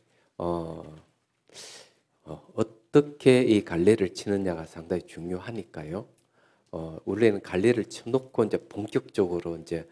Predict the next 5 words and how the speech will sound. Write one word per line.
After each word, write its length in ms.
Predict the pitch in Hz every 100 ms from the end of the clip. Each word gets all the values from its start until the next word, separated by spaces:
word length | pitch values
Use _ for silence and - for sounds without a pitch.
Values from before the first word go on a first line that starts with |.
| _ _
공부를 340 | - 78 78 80
좀 200 | 78 76
해보도록 540 | 110 - 92 90 85
하겠습니다. 840 | - - 90 - 85 78 78 71 _ _ _ _ _ _ _ _ _ _ _ _ _ _ _ _ _ _
이, 560 | 104 92 90 87 87 87